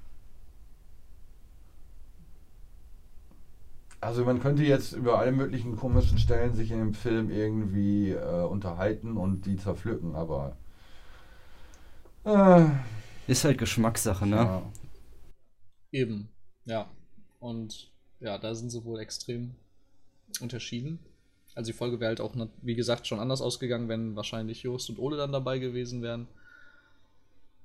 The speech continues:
Speaker 3: Aber ja, wir können halt dem Film nicht so viel Positives abgewinnen,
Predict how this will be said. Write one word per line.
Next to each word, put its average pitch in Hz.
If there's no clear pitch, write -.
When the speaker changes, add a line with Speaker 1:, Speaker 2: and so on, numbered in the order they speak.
Speaker 3:
Aber 123
ja, 107
wir 127
können 131
halt 120
dem 117
Film 117
nicht 120
so 135
viel 135
Positives 127
abgewinnen, 123